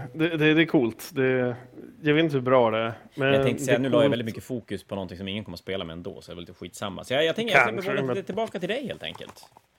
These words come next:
Speaker 1: Men ja, absolut. Då jag tar bollen så fortsätter jag rulla på den där lite grann.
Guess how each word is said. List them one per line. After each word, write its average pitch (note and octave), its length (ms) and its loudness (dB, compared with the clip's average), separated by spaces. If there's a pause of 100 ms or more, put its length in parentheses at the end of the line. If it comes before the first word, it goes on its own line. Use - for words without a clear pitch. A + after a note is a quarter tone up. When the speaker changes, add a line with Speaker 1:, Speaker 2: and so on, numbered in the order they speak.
(220)
Speaker 1:
Men B2+ 260 -2
ja, C3 460 2
absolut. C3+ 480 -4 (200)
Då D3 100 4
jag C#3 120 6
tar C#3 140 4
bollen B2+ 300 0
så B2 120 -6
fortsätter C3 440 -2
jag B2 120 0
rulla C3 220 0
på B2 140 -4
den B2 100 -2
där C3+ 120 2
lite A2+ 200 -6
grann. C3 240 -6